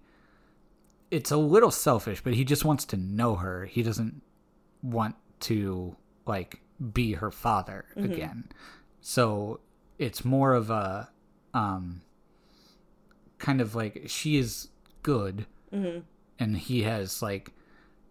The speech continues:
Speaker 1: finally seen who she is
Speaker 2: Mm-hmm.
Speaker 1: and loves who she is. So the only other thing that he can provide for her at that point is the money that he has,
Speaker 2: Mm-hmm.
Speaker 1: you know, because he's not,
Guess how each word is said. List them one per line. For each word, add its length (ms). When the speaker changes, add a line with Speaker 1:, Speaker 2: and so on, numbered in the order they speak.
Speaker 1:
finally 520
seen 380
who 200
she 280
is 580
Speaker 2:
Mm-hmm. 280
Speaker 1:
and 360
loves 400
who 120
she 220
is. 600
So 560
the 300
only 280
other 160
thing 260
that 120
he 140
can 160
provide 500
for 140
her 340
at 140
that 200
point 340
is 200
the 100
money 320
that 160
he 160
has, 600
Speaker 2:
Mm-hmm. 260
Speaker 1:
you 120
know, 260
because 640
he's 340
not, 400